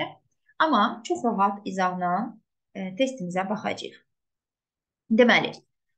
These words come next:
vacant seats, were there vacant seats in the hall? Vacant seats boş yer deməkdir. İsim cəmdədir. Ən artiklı, fikir verin, ən nazədə ən artiklı var. Heç vaxt işlənməz. Bax, bu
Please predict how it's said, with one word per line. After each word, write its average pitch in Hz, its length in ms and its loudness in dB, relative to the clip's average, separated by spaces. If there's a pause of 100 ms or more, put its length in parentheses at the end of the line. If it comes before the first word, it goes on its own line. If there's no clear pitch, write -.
(220)
vacant 381 540 4
seats, 180 440 -2
were 330 600 4
there 226 500 6
vacant 277 440 0
seats 190 520 -4
in 208 180 0
the 202 80 0
hall? 190 320 -8 (500)
Vacant 359 360 2
seats 330 480 2
boş 262 400 0
yer 180 220 6
deməkdir. 156 420 -4 (1400)
İsim 339 340 -2
cəmdədir. 185 720 0 (880)
Ən 285 580 2
artiklı, 240 600 -2
fikir 294 220 -6
verin, 294 280 0
ən 240 180 2
nazədə 240 400 -2
ən 214 160 -4
artiklı 180 480 -6
var. 180 180 -10 (440)
Heç 302 220 2
vaxt 190 320 0
işlənməz. 180 520 4
Bax, 226 240 0
bu 359 140 4